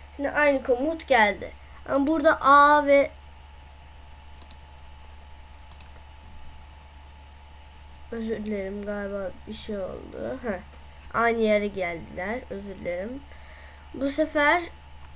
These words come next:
de eksi yüz otuz değil,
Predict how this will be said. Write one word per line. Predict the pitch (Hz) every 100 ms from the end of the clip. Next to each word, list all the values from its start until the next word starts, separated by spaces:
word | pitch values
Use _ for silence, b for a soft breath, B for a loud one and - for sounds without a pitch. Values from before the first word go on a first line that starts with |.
| - - - - - - -
de | 240 302 339 277 - - - - - - - - - - - - - - - -
eksi | 254 - -
yüz | 302 277
otuz | 262 240 254 247 233
değil, | 269 320 370 381